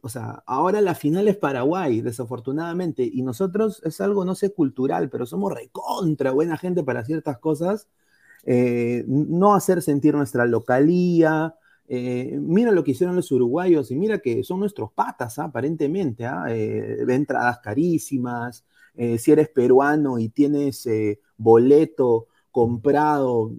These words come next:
y, y, y si estás en la área de los uruguayos, te botamos del estadio. O sea, esas cosas, desafortunadamente, hacen que la localidad sea pesada, y, y, y ahí noso-, a nosotros nos falta, y nuestra dirigencia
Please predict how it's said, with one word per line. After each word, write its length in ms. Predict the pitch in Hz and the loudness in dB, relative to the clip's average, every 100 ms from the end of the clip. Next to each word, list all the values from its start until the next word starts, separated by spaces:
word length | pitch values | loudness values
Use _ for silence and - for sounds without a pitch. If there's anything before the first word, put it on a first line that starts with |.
| - - - - _ _ _ | -16 -18 -20 -20 _ _ _
y, 200 | 123 120 131 | -4 -2 -4
y, 240 | 120 113 104 | -6 -8 -4
y 200 | 127 120 | -4 -2
si 120 | 131 | -2
estás 300 | 120 160 151 | -2 -2 -2
en 100 | 156 | -2
la 120 | 135 | 0
área 160 | 151 151 | 0 0
de 60 | |
los 160 | 139 - | -2 -2
uruguayos, 380 | 127 131 165 160 | 0 2 0 0
te 120 | 120 | 2
botamos 500 | 113 113 165 156 151 | 2 2 0 -2 -2
del 160 | 117 110 | -2 -6
estadio. 600 | - 143 151 147 147 160 | -6 -4 0 0 0 -2
O 440 | - _ _ _ | -8 _ _ _
sea, 340 | - 117 113 _ _ - | -6 -4 -6 _ _ 0
esas 300 | 208 202 - | 0 -2 2
cosas, 340 | 190 180 190 | 2 4 2
desafortunadamente, 1040 | 147 127 113 120 143 151 156 160 180 175 _ | 0 -2 -6 -4 -2 0 -2 0 -2 -4 _
hacen 540 | - 156 175 175 180 180 _ _ - | -4 -2 0 -2 -2 -6 _ _ -8
que 80 | - | -2
la 120 | 127 | 0
localidad 420 | 123 117 120 156 147 | 0 0 0 0 -2
sea 220 | 143 151 | -4 -4
pesada, 600 | 117 110 131 120 104 110 _ _ _ | -6 -6 -4 -4 -4 -8 _ _ _
y, 160 | 120 123 | -4 0
y, 240 | 135 135 | 0 0
y 40 | |
ahí 180 | 131 185 | 0 2
noso-, 300 | 190 160 185 | 0 -2 -4
a 60 | 139 | -4
nosotros 380 | 131 120 190 175 | -2 -2 0 -2
nos 220 | 127 - | -4 -2
falta, 460 | 156 135 107 113 110 | 0 0 0 -6 -8
y 80 | 127 | -6
nuestra 240 | 131 120 127 | -6 -2 -2
dirigencia 840 | 127 131 202 208 185 143 120 | 0 0 0 0 0 0 0